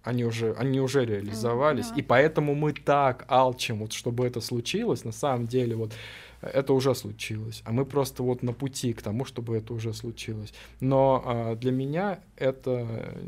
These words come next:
Speaker 1: ну, любопытное, э, д-, допущение, да, возможно, и так, но, э, мне кажется лично, что вот в любой игре есть список ачивок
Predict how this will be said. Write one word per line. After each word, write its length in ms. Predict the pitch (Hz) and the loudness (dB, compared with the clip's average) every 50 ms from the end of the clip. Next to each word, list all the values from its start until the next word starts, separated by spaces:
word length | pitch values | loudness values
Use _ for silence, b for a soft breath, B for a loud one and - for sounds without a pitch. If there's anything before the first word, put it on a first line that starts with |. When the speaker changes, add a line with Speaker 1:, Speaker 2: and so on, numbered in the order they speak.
| - - - | -12 -14 -14
Speaker 1:
ну, 400 | - - 131 127 127 123 120 117 | -12 -8 -6 -4 -4 -4 -4 -4
любопытное, 880 | 110 120 123 123 123 - - 208 233 - 196 180 156 139 135 131 131 | -4 0 2 2 2 2 0 -4 -4 -4 -4 -4 -2 -2 -2 -4 -4
э, 180 | 135 127 120 117 | -4 -4 -4 -4
д-, 200 | 117 117 120 117 | -6 -6 -8 -6
допущение, 720 | 117 - 123 - 127 123 - - - 135 127 120 117 110 110 | -6 -6 -4 -4 -4 -4 -4 -2 0 0 0 0 -2 -4 -2
да, 200 | 107 123 131 127 | 0 0 0 0
возможно, 520 | 110 110 107 120 117 120 117 113 113 110 | 0 -2 -2 -2 -2 -2 -2 -4 -4 -4
и 60 | 110 | -4
так, 320 | 110 - - 180 117 - - | -4 -2 -4 -4 -4 -4 -4
но, 260 | 127 127 131 127 127 B B B B B B B B _ | -2 -2 -2 -4 -4 B B B B B B B B _
э, 140 | - 123 120 | -4 -2 -2
мне 360 | 117 120 123 131 147 175 202 | 0 0 0 0 0 0 -2
кажется 640 | 196 - 143 131 120 110 113 107 110 - - 120 107 | -2 0 0 2 2 0 -2 -6 -8 -8 -6 -4 -2
лично, 460 | 113 123 131 131 - - - 117 110 | -2 -2 -4 -4 -4 -6 -6 -6 -6
что 240 | 107 - - - 117 | -6 -6 -6 -4 -4
вот 200 | 113 113 110 - | -4 -6 -6 -4
в 20 | |
любой 340 | 120 127 123 127 135 127 123 117 | -4 -2 2 4 4 4 4 2
игре 280 | 120 127 147 185 185 | 0 0 2 2 2
есть 440 | 123 117 117 127 135 131 - - - | 2 0 0 0 0 -2 -4 -10 -14
список 480 | - - - 139 139 - - 113 - - | -12 -8 -8 -6 -6 -4 -6 -6 -6 -6
ачивок 720 | - 104 104 - - - 160 208 208 143 - 117 - - | -6 -6 -4 -4 -2 -2 -2 -2 -2 -4 -4 -6 -10 -18